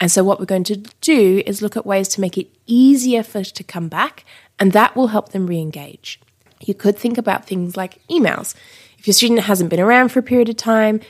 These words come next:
then you could look at re-engaging them with emails. Now, some of that might be automated. If you've got a platform that recognizes that it hasn't seen them for a certain number of days, you could send an automated, "Hey, how you going?"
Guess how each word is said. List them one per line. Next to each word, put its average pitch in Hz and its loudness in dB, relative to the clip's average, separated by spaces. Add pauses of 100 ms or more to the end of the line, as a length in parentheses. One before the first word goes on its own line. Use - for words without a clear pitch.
(140)
then 175 0
you 175 2
could 175 -4
look 175 -4
at - -6
re-engaging 160 -4
them 151 -6
with 151 -12
emails. 147 -10
Now, 214 0
some 294 2
of 359 0
that 302 2
might 196 2
be - -4
automated. 165 -2
If 208 -4
you've 226 -2
got 226 6
a 196 2
platform 196 0
that - 0
recognizes 170 -4
that 160 -4
it 156 -8
hasn't 156 -4
seen 160 -2
them 185 2
for - -4
a 156 2
certain 156 0
number 143 0
of 143 -4
days, 170 0
you 160 -2
could - -2
send 156 4
an 143 0
automated, 139 -4 (380)
"Hey, 147 0
how 160 -4
you 139 -2
going?" 156 -4